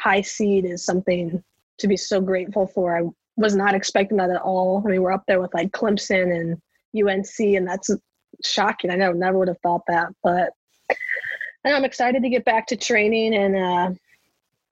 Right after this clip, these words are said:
kinda scout the two teams that we could possibly play and have a little off week and get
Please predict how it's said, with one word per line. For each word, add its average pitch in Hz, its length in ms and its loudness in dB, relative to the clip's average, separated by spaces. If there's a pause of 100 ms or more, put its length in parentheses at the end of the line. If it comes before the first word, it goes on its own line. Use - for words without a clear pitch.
(320)
kinda 220 200 2
scout 196 480 -2
the 202 80 -4
two 220 220 -2
teams 208 340 0
that 185 120 0
we 196 100 2
could 196 180 -4
possibly 190 480 0
play 180 340 0
and 185 160 -2
have 190 200 -2
a 190 60 0
little 185 200 0
off 180 300 -2
week 202 420 -2
and 175 220 2
get 180 200 0